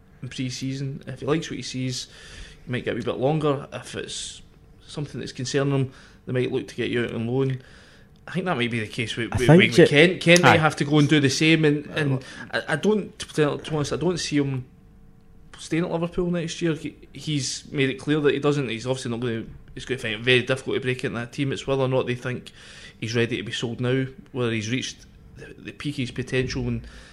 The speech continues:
Speaker 1: they should cash in him now, or whether they think another year at Ibrox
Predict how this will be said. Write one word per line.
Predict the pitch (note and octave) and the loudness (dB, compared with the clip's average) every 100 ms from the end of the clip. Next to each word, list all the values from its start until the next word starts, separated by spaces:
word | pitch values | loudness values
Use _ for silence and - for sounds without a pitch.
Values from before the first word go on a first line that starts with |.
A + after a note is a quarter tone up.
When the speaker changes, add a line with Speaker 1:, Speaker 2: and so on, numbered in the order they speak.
| - | -12
Speaker 1:
they | A#2 | -8
should | B2+ | -6
cash | - B2 A#2+ | -2 -2 0
in | B2 | -2
him | A2+ | -2
now, | A2+ A#2+ | -2 0
or | B2 | 0
whether | A2+ A2+ A2 | 0 0 0
they | |
think | A#2 A#2+ - - - - - | -2 -6 -8 -18 -20 -20 -10
another | A#2 A#2+ A2+ | -4 0 0
year | A2+ A#2+ | 0 -2
at | G#2 B2 | -2 -2
Ibrox | B2 B2 - - | -4 -6 -8 -14